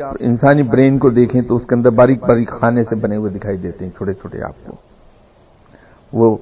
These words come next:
پارٹیشن ہوئی ہوئی ہے، اگر بہت گہرائی سے دیکھیں گے تو صاف لگے گا کہ پارٹیشن جیسی وہ رگیں ہیں، وہ،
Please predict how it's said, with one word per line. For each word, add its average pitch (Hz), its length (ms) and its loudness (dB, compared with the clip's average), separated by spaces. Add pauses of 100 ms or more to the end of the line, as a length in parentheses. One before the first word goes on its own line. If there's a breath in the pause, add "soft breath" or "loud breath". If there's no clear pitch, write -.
پارٹیشن 120 440 0
ہوئی 113 160 0
ہوئی 110 180 -2 (220)
ہے، 101 180 -2
اگر 104 180 -4 (140)
بہت 107 260 -2
گہرائی 117 340 2
سے 123 80 -4
دیکھیں 104 340 -8
گے 117 60 -8 (120)
تو 107 60 -14
صاف 110 320 -2
لگے 101 280 -8
گا 104 100 -6
کہ 101 220 -12
پارٹیشن 98 440 -8
جیسی 92 300 -10
وہ 180 100 -4
رگیں 135 260 0
ہیں، 90 160 -10
وہ، 73 80 -14